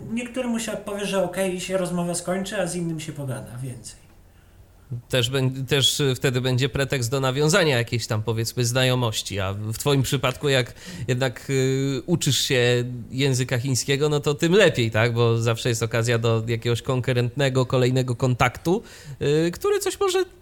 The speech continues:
Speaker 2: dać i po prostu pomóc, y, w nauce
Speaker 1: Ja tak
Speaker 2: tego języka.
Speaker 1: zaczynałem, bo ja zaczynałem, na początku rozmawiałem z jednym Chińczykiem, który mi powiedział o jakiejś tam grupie, na tą grupę wszedłem, zacząłem rozmawiać z nimi.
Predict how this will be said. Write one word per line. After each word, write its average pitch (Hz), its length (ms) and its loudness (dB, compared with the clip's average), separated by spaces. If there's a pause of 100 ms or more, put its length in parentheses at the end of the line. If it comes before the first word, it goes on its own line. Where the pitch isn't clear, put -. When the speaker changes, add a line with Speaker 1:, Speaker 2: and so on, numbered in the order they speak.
(120)
Speaker 2:
dać 330 360 4
i 151 40 0
po 156 140 0
prostu 156 260 -2
pomóc, 160 640 2
y, 113 300 2
w 117 80 0
nauce 107 280 4
Speaker 1:
Ja 104 60 0
tak 101 100 -2
Speaker 2:
tego 92 100 0
języka. 98 300 0
Speaker 1:
zaczynałem, 147 420 -4
bo 175 120 -2
ja 208 380 -4
zaczynałem, 190 720 -4
na 185 80 -4
początku 185 380 -6
rozmawiałem 185 400 -4
z 160 40 -6
jednym 170 300 -4
Chińczykiem, 170 460 -6
który 170 220 -8
mi 175 140 -2
powiedział 165 520 -6
o 165 160 -4
jakiejś 185 460 -2
tam 165 200 -2
grupie, 151 400 -4
na 214 160 0
tą 160 180 -6
grupę 151 280 -6
wszedłem, 147 440 -6
zacząłem 147 380 -6
rozmawiać 139 500 -4
z 127 80 -4
nimi. 143 460 -2